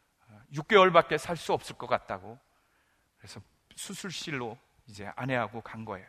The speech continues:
마지막 기회다 시-, 수술이라도 해봐야겠다는 마음으로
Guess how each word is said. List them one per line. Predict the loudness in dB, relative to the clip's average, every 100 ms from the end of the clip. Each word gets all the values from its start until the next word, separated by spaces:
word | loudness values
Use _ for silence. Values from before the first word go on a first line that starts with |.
| -20 -20 _ _ _ _ -12
마지막 | -8 6 6 6
기회다 | 4 2 2 0
시-, | -2 -16 _ _ _ _ _ -20 -20 _ _ _ _ -14
수술이라도 | -12 -6 -2 2 2 2 0
해봐야겠다는 | -4 -6 -6 -6 -6 -6
마음으로 | -4 -6 -6 -10